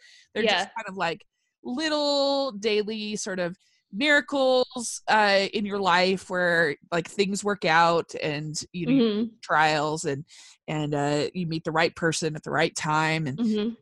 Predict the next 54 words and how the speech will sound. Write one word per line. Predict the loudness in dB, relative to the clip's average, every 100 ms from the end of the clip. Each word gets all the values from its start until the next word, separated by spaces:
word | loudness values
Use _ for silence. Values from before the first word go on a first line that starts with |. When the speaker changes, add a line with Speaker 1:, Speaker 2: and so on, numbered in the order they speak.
| 0
Speaker 1:
you | 4
know, | 6 6 4
that, | 4 4 4
uh, | 4 6 4
you, | 4 0 0 -2 -4
you, | -4 -4 -6
you're | -4
doubting, | 2 4 4 4 0
"Should | -2
I | -2
make | -2 -2
this | -4
choice?" | 2 4 6 6 4 -2 -6
And | -6 -6
you | -6
take | -4 -4
the | -2
risk | 2 2 2 -2 -6
and | -8 -8 -10 _ -8
things | -6 -6 -8 _
co-, | -16 -14 -6
come | -2 0
into | -2
place | -4 0 0 -2
that | -4
happens | -2 -2 -2 -2
in |
Speaker 2:
Right. | -2 -2
Speaker 1:
life. | -4 -6 -14 _ -20 -4
That's | -2 2
Speaker 2:
Yeah. | 4
Speaker 1:
kinda | 4
the | 6
idea | 4 4 2 0
behind | -2 -2 0 2
it, | 2 0
is | -4
more | -2 0 2
Speaker 2:
Yeah. | 2
Speaker 1:
like, | 0 -4 -10 _ _ _ _ 0
um, | 2 2 -2 -10 _ _ _ -4
we | -2
call | 2 4 4
it |
in | 2 2
our | 0
church, | 0 -4 -6
we | -6
call | -4 -4
it |
tender | -4 -4 -4
mercies | -4 -4 -2 -4 -4 -12 -18
of |
the | -14